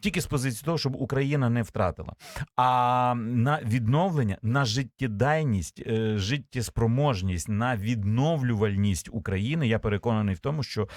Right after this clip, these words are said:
е, ваша робота дуже, ду-, і робота ваших спеціалістів, ваших команд, можливо, і твоїх команд, е, потрібна буде дуже і дуже сильно.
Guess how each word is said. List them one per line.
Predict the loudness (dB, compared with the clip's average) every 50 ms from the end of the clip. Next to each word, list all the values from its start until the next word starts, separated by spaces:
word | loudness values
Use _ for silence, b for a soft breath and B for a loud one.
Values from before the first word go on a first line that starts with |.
| B B B B B B
е, | 2 4 4 4 4 2 2 2 2
ваша | 2 2 2 0 2 0 0
робота | 0 0 0 0 -2 0 0 0 -2
дуже, | 0 0 -2 0 -2
ду-, | -2 -2 -2 0
і | 2 2
робота | 2 4 2 2 2 2 2
ваших | 0 0 0 0 -2
спеціалістів, | -2 -4 -4 -2 0 0 0 -2 0 -2 2 2
ваших | 2 2 2 0 -2 0
команд, | 0 0 2 2 0 0 0
можливо, | -2 -2 0 -2 -2 -2 -2
і | -4 -4
твоїх | -4 -6 -4 -4 -4
команд, | -4 -4 -2 -2 -2 -4 B B B B B
е, | 0 2 2 4 4 4 4 4 4 4 4 4 4 4 2 2 0
потрібна | 0 0 0 0 0 0 0
буде | 0 0 -2 -2
дуже | -2 -2 -2 -2 -2
і | -2
дуже | -2 -2 -2 -2
сильно. | -2 -2 -4 -6 -6 -6 -10 -12